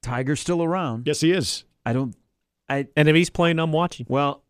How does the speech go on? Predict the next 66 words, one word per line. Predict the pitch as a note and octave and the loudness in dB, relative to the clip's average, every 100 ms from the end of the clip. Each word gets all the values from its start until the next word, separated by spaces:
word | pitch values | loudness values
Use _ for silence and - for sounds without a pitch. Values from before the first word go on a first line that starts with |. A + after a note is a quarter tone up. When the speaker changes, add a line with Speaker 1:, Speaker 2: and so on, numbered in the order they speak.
| _ | _
Speaker 1:
and | C3 | -4
I | C3+ | -2
think | D#3+ | 0
he's | E3+ | 0
gonna | D3+ C#3 | 0 -2
struggle | - D3 B2+ A2 | -2 -2 -2 -2
because | G2+ A2 B2 A2 F#2+ | -4 -4 -4 -4 -6
the | - | -8
weather's | A2 C3 C#3 C3+ A2+ | -2 -2 0 -2 -2
not | A#2+ - | -4 -4
gonna | A2+ | -6
be | G#2 | -4
Speaker 2:
Yeah. | G2+ E2+ | -2 -2
Speaker 1:
super | C#3 C3 | -2 -2
warm, | B2 B2 B2 B2 A#2+ | -2 -2 -4 -4 -6
and | A#2 | -6
it's | A2+ A2+ | -6 -4
Speaker 2:
Mm-hmm. | |
Speaker 1:
not | C3+ | -4
a | C3 | -6
course | - - C#3 B2+ | -8 -4 -4 -4
that | B2 | -6
he | A2 | -4
does | A2 G2 | -4 -4
really | A2+ A#2+ | -4 -4
well | A2 A2+ A#2+ | -2 -4 -4
on, | A#2+ A#2 | -4 -4
but | A#2+ | -4
he's | A2 | -6
back. | F#2 B2 A2 - _ _ | -2 -2 -2 -8 _ _
Like | B2 A#2+ | -8 -6
I, | - _ - | -10 _ -14
I | |
said | - D#3+ | -6 -2
yesterday, | C#3+ A#2+ - _ | -2 -4 -10 _
I | C3+ | -8
can't | - C3+ | -6 -8
quit | - C3+ - | -6 -10 -8
Tiger. | G2 F#2+ - _ _ _ | -10 -12 -20 _ _ _
I'm | C#3+ | 0
gonna | E3 | 0
watch. | C3+ A#2+ C3 C3+ - _ _ - | 0 0 -2 -2 -8 _ _ -8
I | A2 | -4
hope | C#3 C#3+ | -2 -2
he | |
makes | B2 C3 C#3 | -2 -4 -6
the | - | -10
cut. | - C3+ C3 - _ _ | -6 -4 -4 -6 _ _
Speaker 2:
Mm. | G#2 G2 | -6 -2
Speaker 1:
I | A#2+ | 0
always | C#3+ B2 | 0 -2
wanna | C#3+ B2+ | -4 -4
see | D3 | -4
him | C3+ | -4
on | B2 | -4
the | A2 | -6
first | - C#3 - | -4 -6 -4
Speaker 2:
Yeah, | |
it's | C3+ | -2
Speaker 1:
page | C3 | 0
Speaker 2:
gonna | C3 | 2
be | |
the | C3 | 2
Speaker 1:
on | B2 | 0
Speaker 2:
weekend. | C3 B2 | 0 -2
Speaker 1:
Sunday. | C#3+ C#3+ C#3+ D3 | -2 -2 -4 -6